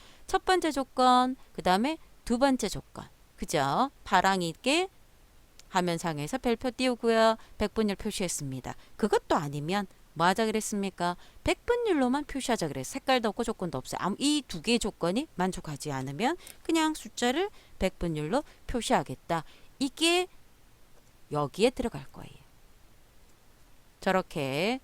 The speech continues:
화면상에서 요 데이터가 이렇게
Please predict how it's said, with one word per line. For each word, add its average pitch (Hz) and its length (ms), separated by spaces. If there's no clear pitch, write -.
화면상에서 165 840
요 170 180
데이터가 170 720
이렇게 - 400